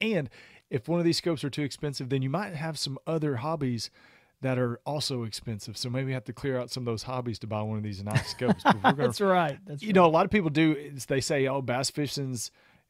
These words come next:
Speaker 1: relaxing to me or golfing is relaxing to me." I tell you, none of those sports are relaxing to me. I get, have so much anxiety when I go out and play golf.
Speaker 2: <laughs>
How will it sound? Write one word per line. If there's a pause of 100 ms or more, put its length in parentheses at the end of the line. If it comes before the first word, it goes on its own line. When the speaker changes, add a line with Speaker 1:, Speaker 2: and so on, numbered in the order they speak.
Speaker 1:
relaxing
to
me
or
golfing
is
relaxing
to
me."
I
tell
you, (500)
none
of
those
sports
are
relaxing
to
me.
I
get,
have
so
much
anxiety
when
I
go
out
and
play
golf.
Speaker 2:
<laughs>